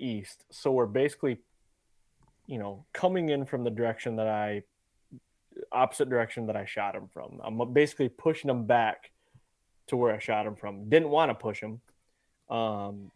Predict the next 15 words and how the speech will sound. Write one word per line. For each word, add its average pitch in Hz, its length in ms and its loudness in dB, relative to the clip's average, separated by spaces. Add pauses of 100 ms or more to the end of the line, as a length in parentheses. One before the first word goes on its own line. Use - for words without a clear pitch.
but 117 140 -2
that's 113 320 -2
where 107 100 -4
I'm 104 100 -8
coming 107 280 -8
from. - 200 -18 (720)
So 123 400 4 (1600)
we, 135 420 2
it's - 260 0
a 127 60 2
five 143 340 4
acre 151 300 0
section 127 420 -4
of 131 100 -6
timber, 117 480 -4